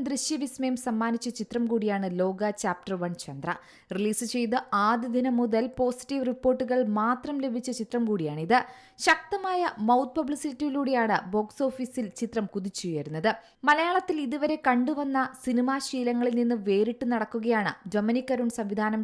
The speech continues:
ചെയ്ത ലോക. മലയാള സിനിമയിൽ ഇതുവരെ പ്രതീക്ഷിക്കാത്തതിലും അപ്പുറം വലിയ ഉയരങ്ങളിലേക്ക് തന്നെയാണ് സാങ്കേതിക മികവോടെ ഒരു സിനിമ ആദ്യമായി എത്തുന്നത്. മാത്രമല്ല,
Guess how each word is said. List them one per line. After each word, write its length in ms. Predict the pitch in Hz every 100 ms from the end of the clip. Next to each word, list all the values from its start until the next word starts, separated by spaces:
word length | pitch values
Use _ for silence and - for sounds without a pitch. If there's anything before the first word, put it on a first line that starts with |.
| 226
ചെയ്ത 180 | 214 185 - 165 156
ലോക. 220 | 160 185 190 - 208 220
മലയാള 280 | 240 262 294 294
സിനിമയിൽ 340 | 277 269 277 247
ഇതുവരെ 300 | 240 269 277 269
പ്രതീക്ഷിക്കാത്തതിലും 1000 | 233 247 269 - 269 262 269 240 262 262 233
അപ്പുറം 360 | - 254 214 - - _ _ 214
വലിയ 300 | 254 277 311 320 240
ഉയരങ്ങളിലേക്ക് 680 | 247 277 277 285 294 294 285
തന്നെയാണ് 500 | 254 254 262 226 202 - - -
സാങ്കേതിക 520 | 220 220 240 233 254 240
മികവോടെ 500 | 214 240 247 226 165 - -
ഒരു 160 | 254 240 - -
സിനിമ 360 | 240 233 254 214 - - 208
ആദ്യമായി 420 | 214 226 190 151
എത്തുന്നത്. 360 | 151 170 175 - - _ _ 254
മാത്രമല്ല, 500 | 311 320 403 392